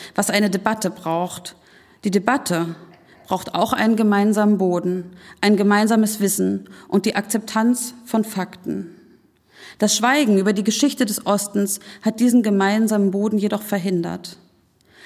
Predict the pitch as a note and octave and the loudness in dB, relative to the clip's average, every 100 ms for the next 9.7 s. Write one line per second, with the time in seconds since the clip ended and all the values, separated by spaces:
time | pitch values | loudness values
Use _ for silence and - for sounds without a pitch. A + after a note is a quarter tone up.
0 | - G#3+ - A3 A#3+ A#3 G#3 G#3+ A3 A3 | -2 -2 2 2 4 2 2 -2 0 0
1 | G#3+ G#3+ G#3 A#3+ - - G3+ F#3+ - - | 2 2 2 0 -4 -4 -2 -2 -4 -12
2 | - - F3+ F3+ F3+ F3 F3 E3+ F3+ F#3 | -10 2 4 4 0 0 0 0 0 -6
3 | - - E3+ E3+ - - _ _ _ - | -8 -12 -10 -12 -18 -20 _ _ _ -4
4 | G#3 F#3+ - - G3 A3+ A#3+ - - - | -2 0 -2 -2 -2 0 -2 -4 -16 -16
5 | - - - G3+ G3+ A3 F3 E3+ E3 F3 | -8 -6 0 0 0 -2 -2 -4 -4 -8
6 | F#3+ - - _ _ _ _ - - - | -8 -14 -20 _ _ _ _ -20 -8 -4
7 | G#3+ A#3+ - A3+ C4 A3 G#3+ G#3 G#3+ G3 | 0 2 4 4 4 2 -2 0 2 2
8 | G3+ G#3+ G#3+ G#3 G#3+ A3+ - G3 G3 F#3+ | 2 0 -2 -2 -2 -4 -2 -2 -2 -4
9 | G3+ G#3 G#3+ G3+ A3+ A#3 - | -2 -2 -2 -2 -2 -2 -6